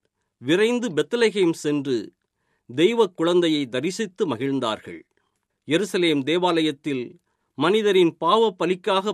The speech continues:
பலியிடப்படும் ஆடுகளை பராமரித்த ஆயர்கள் உலகின் அனைத்து பாவங்களையும் போக்கும் இறைவனின் உன்னத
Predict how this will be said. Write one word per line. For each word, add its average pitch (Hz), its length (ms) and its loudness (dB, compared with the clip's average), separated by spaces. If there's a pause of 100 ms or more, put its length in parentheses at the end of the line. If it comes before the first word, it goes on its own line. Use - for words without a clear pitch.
(100)
பலியிடப்படும் 165 760 0
ஆடுகளை 156 480 0
பராமரித்த 151 720 -2
ஆயர்கள் 147 520 -2 (500)
உலகின் 220 500 2
அனைத்து 220 500 0
பாவங்களையும் 214 720 2
போக்கும் 175 440 0
இறைவனின் 175 680 2
உன்னத 226 360 0